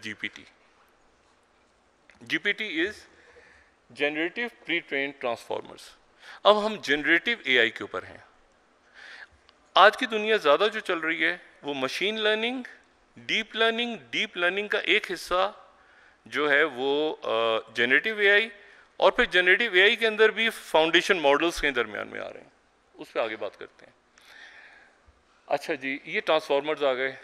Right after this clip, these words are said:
अब ट्रांसफॉर्मर्स जो है ना, basically, ये तो अभी बहुत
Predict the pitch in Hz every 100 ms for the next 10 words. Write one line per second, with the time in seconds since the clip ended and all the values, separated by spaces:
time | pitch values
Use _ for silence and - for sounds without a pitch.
0 | - - - 233 240 - 226 247 311 285
1 | 233 269 277 - - - 156 - 190 151
2 | 120 - - 196 240 214 196 _ 135 190
3 | 220